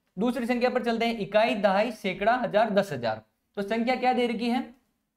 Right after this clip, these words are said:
दस हजार को हम एक साथ में पढ़ सकते हैं, पच्चीस हजार। फिर क्या दे रखा है?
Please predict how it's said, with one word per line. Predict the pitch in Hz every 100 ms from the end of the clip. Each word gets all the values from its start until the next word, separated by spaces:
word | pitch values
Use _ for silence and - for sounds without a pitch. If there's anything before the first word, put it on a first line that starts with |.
| _ _ _ _ -
दस | 208 233
हजार | 233 233
को | 233
हम | 226
एक | 220 226
साथ | 240
में | 240 214
पढ़ | 220
सकते | - 240
हैं, | 226
पच्चीस | 190 - 269 240
हजार। | 185 170 202 196 _ _ _ _ _ _ _ _
फिर | 240 254
क्या | 254
दे | 240 240
रखा | 233
है? | 233 240